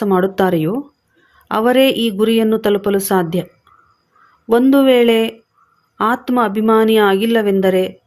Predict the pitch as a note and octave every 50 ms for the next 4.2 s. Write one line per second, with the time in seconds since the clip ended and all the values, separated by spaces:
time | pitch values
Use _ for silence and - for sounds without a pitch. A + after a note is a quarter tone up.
0 | _ _ _ _ _ _ _ _ _ - G3+ G3+ G#3 G#3 A3+ A#3 A#3 A#3+ B3 B3
1 | A#3+ A#3 A3 G#3 G#3 G#3 - G3+ G3+ G3+ G3+ G3 G3 G3+ G3 - - G#3+ G#3 G#3
2 | F#3+ G3 - G#3 - - G3 G3 F#3+ F#3+ - G3+ G3 G3 F#3+ F#3 F#3 F#3 F#3+ F3+
3 | F3 E3 - - _ _ _ _ _ _ _ _ _ _ _ _ - G3+ G3 G3
4 | G3 F#3+ F#3+ F#3+